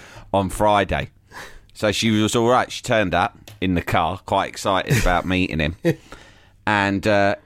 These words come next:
he turned up an hour late, obviously, 'cause he's a hip-hop star, uh, as one of a fleet of three people carriers with blacked-out windows.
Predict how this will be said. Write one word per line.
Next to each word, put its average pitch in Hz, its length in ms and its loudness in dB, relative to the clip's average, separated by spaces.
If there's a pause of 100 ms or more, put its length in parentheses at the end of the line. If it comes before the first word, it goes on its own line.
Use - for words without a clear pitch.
he 143 120 2
turned 123 280 0
up 107 100 0
an 107 100 0
hour 101 200 2
late, 98 260 2
obviously, 92 440 0
'cause - 120 -8
he's 85 160 0
a 85 40 2
hip-hop 101 360 -2
star, 78 440 -2 (500)
uh, 92 400 4 (100)
as 98 220 0
one 110 240 2
of 101 120 0
a 98 60 0
fleet - 540 -2
of 101 140 -2
three 113 420 0
people 101 380 -4
carriers 85 400 0
with 87 120 -2
blacked-out 87 520 0
windows. 85 520 0